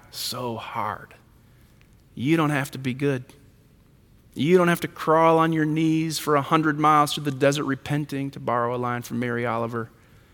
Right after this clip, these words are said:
The first full day of human existence is rest.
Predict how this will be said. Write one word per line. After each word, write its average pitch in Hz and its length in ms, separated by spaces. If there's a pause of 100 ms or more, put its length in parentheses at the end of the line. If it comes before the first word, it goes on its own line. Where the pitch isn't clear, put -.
(3000)
The 127 80
first - 580
full 160 320
day 135 320
of 120 120
human 135 280
existence - 840 (360)
is 95 140
rest. - 720